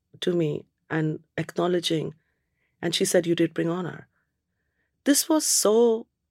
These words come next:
unexpected. It was deeply moving and very, very emotional because she didn't think that it belittled her to bow down to me,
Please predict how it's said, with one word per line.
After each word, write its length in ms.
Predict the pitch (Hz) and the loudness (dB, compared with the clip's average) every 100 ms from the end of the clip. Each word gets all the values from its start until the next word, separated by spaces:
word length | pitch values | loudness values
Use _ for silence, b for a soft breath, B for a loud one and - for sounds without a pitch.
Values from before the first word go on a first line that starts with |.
| _ _ _ _ - | _ _ _ _ 0
unexpected. 800 | 185 196 - 175 - - - - _ _ _ - | 2 2 0 -4 -6 -18 -18 -20 _ _ _ 0
It 160 | 202 240 | 2 4
was 160 | 220 | 0
deeply 520 | 160 - 240 285 247 220 | 0 -2 0 0 0 2
moving 680 | 196 196 175 139 131 - _ _ - | 2 2 0 -4 -6 -14 _ _ -6
and 340 | 143 156 151 | -4 -2 -4
very, 400 | - 185 190 185 | -2 2 4 2
very 600 | 165 165 160 156 160 - - | 0 -2 -2 -4 -6 -10 -6
emotional 640 | 175 185 220 - - - - _ _ _ _ _ _ _ _ - | -4 -2 -4 -6 -12 -14 -18 _ _ _ _ _ _ _ _ -6
because 540 | 202 233 226 - - _ _ _ _ - | 0 2 2 0 -6 _ _ _ _ -8
she 300 | - 254 262 | -2 2 2
didn't 340 | 262 262 - | 2 0 -2
think 380 | - 220 196 170 | 2 2 2 -2
that 160 | 165 - | -6 -4
it 160 | 175 | -6
belittled 480 | 175 196 202 196 175 | 0 2 2 0 -4
her 440 | 160 196 151 131 - _ _ _ - | -4 -4 -4 -6 -16 _ _ _ -4
to 100 | 185 | -2
bow 300 | 156 180 185 | 0 2 2
down 300 | 185 175 175 | 0 -2 -4
to 140 | 170 160 | -4 -2
me, 420 | 175 175 87 | -2 -2 -6